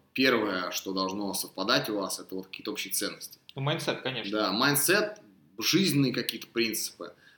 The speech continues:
Speaker 1: Вот. Второе, они должны понимать, что они трудятся ради такого благого общего дела. И, и тоже,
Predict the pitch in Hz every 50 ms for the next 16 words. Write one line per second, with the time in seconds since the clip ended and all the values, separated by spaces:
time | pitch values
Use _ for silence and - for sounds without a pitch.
0 | _ - 107 120 123 120 107 104 - - - 120 135 156 175 180 165 143 117 101
1 | - - - 104 120 147 143 123 117 113 123 - - 104 113 139 139 139 - 104
2 | 104 107 117 117 104 - - - 143 139 110 101 - - 92 95 107 107 107 98
3 | 95 - 110 104 101 98 95 98 98 98 113 120 113 104 104 104 - - 104 101
4 | 98 95 101 104 98 90 90 87 87 87 90 90 90 87 82 - - - - _
5 | - - 104 107 - 139 139 143 135 - 117 117 107 - -